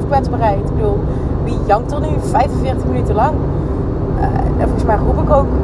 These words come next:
gedurende de podcast meerdere keren, "Wat ben ik aan het doen?" Eh, ik denk, "Nu moet ik deze wel online zetten." Ik heb er ook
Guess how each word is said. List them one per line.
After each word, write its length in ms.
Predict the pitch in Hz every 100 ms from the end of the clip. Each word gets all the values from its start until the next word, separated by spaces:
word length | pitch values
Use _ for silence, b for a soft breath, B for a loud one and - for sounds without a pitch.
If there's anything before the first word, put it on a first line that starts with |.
| -
gedurende 340 | - - 151 156
de 80 |
podcast 380 | - - - 226
meerdere 280 | 247 - - -
keren, 300 | - - 208
"Wat 160 | -
ben 120 | 214 220
ik 100 | 208
aan 60 |
het 80 | 196
doen?" 260 | - - - -
Eh, 120 | - -
ik 40 |
denk, 200 | - -
"Nu 180 | 139 139
moet 80 | -
ik 140 | -
deze 200 | - -
wel 140 | 220 202
online 320 | 196 226 294
zetten." 240 | - 254
Ik 60 | 240
heb 100 | 202
er 100 | 208
ook 100 | -